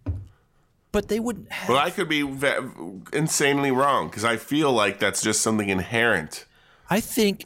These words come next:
Speaker 1: s-
Speaker 2: Not to everyone, but to a certain subsection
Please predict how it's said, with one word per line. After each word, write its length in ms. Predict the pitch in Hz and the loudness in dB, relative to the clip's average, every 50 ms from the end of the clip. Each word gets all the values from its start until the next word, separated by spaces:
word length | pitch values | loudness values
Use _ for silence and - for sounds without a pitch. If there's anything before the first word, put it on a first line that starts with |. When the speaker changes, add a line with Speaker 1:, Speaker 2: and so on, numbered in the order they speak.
| - _ - | -14 _ -2
Speaker 1:
s- 60 | 131 | 0
Speaker 2:
Not 180 | 147 160 208 - - | 2 2 2 2 0
to 160 | 196 131 - | 0 2 2
everyone, 580 | 139 143 143 160 165 156 160 160 170 175 170 | 2 0 2 0 0 2 2 2 2 2 2
but 180 | 147 131 117 - | 0 0 -2 -2
to 240 | - - 127 127 127 | -2 -2 0 2 2
a 140 | 80 90 104 | 2 2 0
certain 440 | - - 127 127 123 101 123 120 101 | 0 2 2 2 2 2 2 0 0
subsection 1160 | - - - - 113 110 110 110 - - 104 90 85 - - - 101 92 85 78 69 87 - | -2 -2 0 2 0 0 0 -2 -2 0 0 0 0 0 -4 -2 0 -2 -2 -2 -6 -8 -12